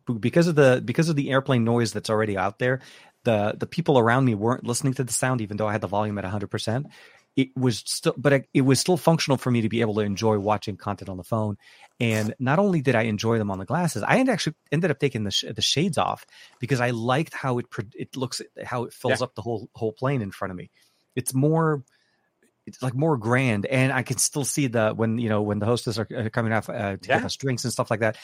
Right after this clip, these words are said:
Speaker 1: I'm not totally having to, like, like, "Hey, what's up? What is that? Yeah, hold on. What is it? Yeah."
Speaker 2: 'Cause you, did you ever use the first generation T C Ls? The ones that were permanently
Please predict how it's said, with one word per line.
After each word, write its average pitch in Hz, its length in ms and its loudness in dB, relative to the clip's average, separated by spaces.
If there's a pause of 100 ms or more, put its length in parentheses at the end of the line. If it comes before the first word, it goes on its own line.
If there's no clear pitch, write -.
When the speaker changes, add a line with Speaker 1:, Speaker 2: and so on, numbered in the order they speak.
(220)
Speaker 1:
I'm 120 120 2
not 135 180 2
totally 131 280 2
having 113 280 2
to, 113 60 -2
like, 107 220 -2 (540)
like, 147 200 -12 (320)
"Hey, 147 240 -6
what's 131 240 -8
up? 190 200 -8
What 131 120 -8
is 143 140 -10
that? 190 220 -10
Yeah, 151 220 -8 (120)
hold 143 200 -6
on. 160 180 -10
What 135 140 -6
is 139 120 -8
it? 190 220 -12
Yeah." 123 240 -2 (300)
Speaker 2:
'Cause 190 320 -2
you, 196 360 -10
did 170 360 -8
you 220 160 -4
ever 240 140 0
use 208 400 -8
the 139 120 -6
first - 440 -10
generation 156 440 -8
T 165 160 -14
C 165 180 -10
Ls? 180 360 -14 (180)
The 107 80 -6
ones 110 200 -4
that 110 140 0
were 98 220 -4
permanently 117 500 0